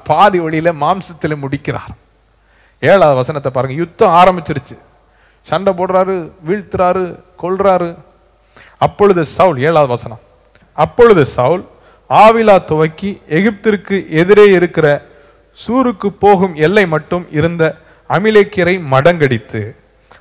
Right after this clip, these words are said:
அமிலேக்கியரின் ராஜாவாகிய ஆகாகை உயிரோடு பிடித்தான். ஜனங்கள் யாவரையும் பட்டய கருக்கினாலே சங்காரம் பண்ணினான்."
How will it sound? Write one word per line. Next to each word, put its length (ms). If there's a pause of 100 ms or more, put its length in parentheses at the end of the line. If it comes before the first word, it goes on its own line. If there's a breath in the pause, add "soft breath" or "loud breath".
(120 soft breath)
அமிலேக்கியரின் 800
ராஜாவாகிய 1080 (520 soft breath)
ஆகாகை 760
உயிரோடு 760
பிடித்தான். 560 (880 soft breath)
ஜனங்கள் 560
யாவரையும் 720 (120)
பட்டய 440
கருக்கினாலே 720
சங்காரம் 540
பண்ணினான்." 380